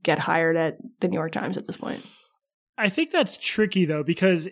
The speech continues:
Speaker 2: so it depends so much on your situation. You and I were always, like, somewhat voicey, opinion-y writers. So
Speaker 1: Totally.
Speaker 2: we, that, that lends itself to starting our own things. My Substack, you're writing for Barry, our, our podcast. Um, I'm,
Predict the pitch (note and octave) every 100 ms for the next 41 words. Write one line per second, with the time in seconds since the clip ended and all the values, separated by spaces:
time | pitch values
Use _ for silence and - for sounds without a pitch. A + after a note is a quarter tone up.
0 | G3 G#3+ G3 G3 G#3+ A3+ - G#3 G3 F#3
1 | E3 - E3+ F3 F3 F3 E3 F3 A3 G#3+
2 | G3 F3 D#3+ E3+ E3+ E3+ E3+ E3 D#3+ D3+
3 | C#3+ - F3 E3 D3+ C#3+ E3 D#3+ E3+ D#3+
4 | D#3 D#3+ D#3 - F#3 E3 D#3+ D3+ C#3+ D#3
5 | D3+ A#2+ - - - - - - F3 D#3+
6 | G3+ F#3 D#3 D3+ G3 F3+ G3 G3 G3 F3
7 | F3 - F3 F3 F3+ F3 F#3+ F#3 - D#3+
8 | D#3 - E3 D3+ D3 - - F#3+ E3+ D#3+
9 | D3+ D3 G#3 G3 F#3+ E3+ D#3 D#3 - F#3+
10 | E3 F#3+ E3+ E3 E3 D#3+ D#3+ D3+ D3 C#3+
11 | C#3+ C#3+ F3 F3 E3+ D3 C3+ E3 D#3 E3+
12 | E3 F3 E3 D#3 - - - - - F#3
13 | F3+ E3+ F3+ - _ - F#3+